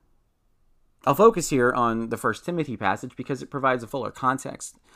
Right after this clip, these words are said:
Chapter, or verse nine, "We also know that the law is not made for the righteous, but for lawbreakers and rebels." I'm gonna stop there. That's actually what Jesus just said, right? The, Moses gave you this law because your hearts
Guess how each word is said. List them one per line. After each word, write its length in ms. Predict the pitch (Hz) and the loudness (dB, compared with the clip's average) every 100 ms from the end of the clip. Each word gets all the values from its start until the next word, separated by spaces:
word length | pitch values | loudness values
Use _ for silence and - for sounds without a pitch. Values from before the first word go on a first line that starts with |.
| _ _ _ | _ _ _
Chapter, 340 | - 139 135 135 | -4 -4 -4 -4
or 120 | 131 | -2
verse 240 | 120 139 139 | 2 2 2
nine, 380 | 135 120 104 - _ _ _ _ _ _ | 0 0 -4 -14 _ _ _ _ _ _
"We 140 | 135 135 | 2 6
also 360 | 147 170 202 | 6 4 2
know 400 | 165 117 107 135 _ _ _ _ _ _ | 2 4 2 -2 _ _ _ _ _ _
that 200 | 127 123 | -2 0
the 80 | 127 | 0
law 540 | 123 131 143 123 120 - | 2 4 4 4 2 -4
is 360 | 120 117 107 113 | -6 -6 -6 -4
not 240 | 123 127 | 4 4
made 220 | 131 127 120 | 6 0 -2
for 80 | |
the 100 | 113 | -6
righteous, 580 | 104 117 143 - 101 98 | -2 0 -2 -4 -6 -6
but 200 | - 107 | -8 -8
for 140 | - 110 | -4 0
lawbreakers 800 | 110 117 117 101 95 98 92 - _ - | 2 2 2 -2 -2 -4 -6 -10 _ -10
and 140 | 98 | -6
rebels." 320 | 107 110 92 | -4 -4 -6
I'm 60 | 110 | -6
gonna 80 | 98 | -6
stop 340 | - 95 87 | -4 -2 -2
there. 180 | 113 92 - | -4 -2 2
That's 200 | - 233 | 2 4
actually 340 | 226 - 196 | 2 2 -2
what 160 | 147 98 | -2 -2
Jesus 420 | 127 170 135 - | -6 -6 -6 -8
just 360 | - 131 - | -2 -2 -2
said, 360 | - 143 101 90 _ _ _ | -4 -4 -4 -10 _ _ _
right? 300 | - 117 139 - _ - | -4 -2 -2 -4 _ -12
The, 320 | 139 131 127 | -2 -2 -2
Moses 580 | 131 131 143 160 156 160 | -10 -2 2 4 2 -4
gave 280 | - 139 160 | -2 0 2
you 120 | 151 | 0
this 200 | 143 147 | -2 -2
law 200 | 135 117 | -2 -2
because 360 | 120 117 117 107 | -2 -4 -6 -6
your 140 | 117 | -8
hearts 440 | 110 104 101 - | -2 -2 -4 -12